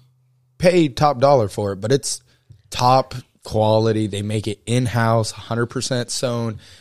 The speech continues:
in the United States, in Homer, Alaska, and they make some badass, bulletproof freaking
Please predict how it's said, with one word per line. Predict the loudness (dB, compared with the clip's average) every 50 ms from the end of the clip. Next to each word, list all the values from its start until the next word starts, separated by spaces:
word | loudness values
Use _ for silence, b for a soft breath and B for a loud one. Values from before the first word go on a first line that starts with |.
| B B B B _ _ -10
in | -8 -6 -2
the | 0 2
United | 2 2 2 2 0 0 -2
States, | -4 -2 -2 -2 -2 -2 -6 -8 -12 -10
in | -6 -4 -2
Homer, | 0 0 2 2 0 0 0
Alaska, | 0 0 0 -2 -4 -6 -6 -6 -6 -6 -6 -8 b b b b b b b b b b
and | -6 -6 -6 -6 -6 -6 -6 -4
they | -2 -2 -2
make | -2 -2 -2 -2 -2 -2 -4 -6 _ _ _ _ _
some | _ -14 -10 -8 -8 -6 -8 -8
badass, | -6 -4 -2 -2 0 0 0 -2 -2 -2 -2 -2 -2 -2 -2 -4 -4 -6 -10 -14 -16 -20 -20 _ _ _ _ _ _ _ _ -4
bulletproof | -2 2 2 4 4 2 2 -2 -4 -4 -2 0 0 0 -2 -4 -4 -8 -12 -20 _ _
freaking | _ _ _ -6 -6 -6 -6 -6 -8 -8 -8 -8 -10 -12 -12 -14 -16